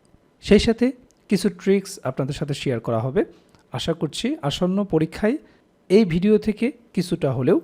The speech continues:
উপকৃত হবেন। তো ধৈর্য সহকারে ভিডিওটি শেষ পর্যন্ত দেখুন।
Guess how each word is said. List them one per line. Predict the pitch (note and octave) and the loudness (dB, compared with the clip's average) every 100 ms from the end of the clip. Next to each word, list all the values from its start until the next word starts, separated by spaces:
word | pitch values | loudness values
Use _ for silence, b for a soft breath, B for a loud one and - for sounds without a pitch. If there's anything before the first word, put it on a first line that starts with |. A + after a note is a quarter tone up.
| - | -2
উপকৃত | E3 D3+ - A2+ | -4 -2 -4 -4
হবেন। | G#2 G#2+ F#2 F2 - _ _ _ _ - | -4 -4 -8 -10 -16 _ _ _ _ -4
তো | C#3 | 2
ধৈর্য | D3+ D#3+ F3+ | 2 2 0
সহকারে | E3+ D#3+ - E3 | 2 2 0 -6
ভিডিওটি | D3 C3+ C3 C3 C#3 - | -4 -2 -2 -4 -6 -10
শেষ | C#3+ - | -12 -8
পর্যন্ত | A2+ A2+ A2 A2 | -6 -4 -6 -8
দেখুন। | G2 - | -10 -12